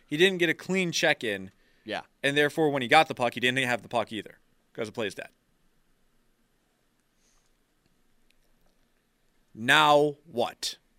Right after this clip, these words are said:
Speaker 1: is the question?
Speaker 2: You go, yes, is it two games?
Speaker 1: Alex Nylander gets called up.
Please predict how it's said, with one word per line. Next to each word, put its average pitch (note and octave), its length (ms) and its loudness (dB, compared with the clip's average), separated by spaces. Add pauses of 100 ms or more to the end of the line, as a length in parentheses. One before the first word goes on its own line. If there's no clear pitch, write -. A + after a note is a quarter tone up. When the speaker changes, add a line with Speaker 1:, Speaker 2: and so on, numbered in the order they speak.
(240)
Speaker 1:
is G#2 380 -6
the G#2 100 -12
question? - 420 -16 (2750)
Speaker 2:
You F#2+ 120 -16
go, G2 180 -8 (800)
yes, F2 260 -8
is G2 80 -14
it F#2+ 80 -16
two A2 160 -12
games? A#2 380 -12 (1120)
Speaker 1:
Alex C3 320 -2
Nylander F3+ 420 -8
gets - 140 -16
called - 260 -18
up. - 80 -20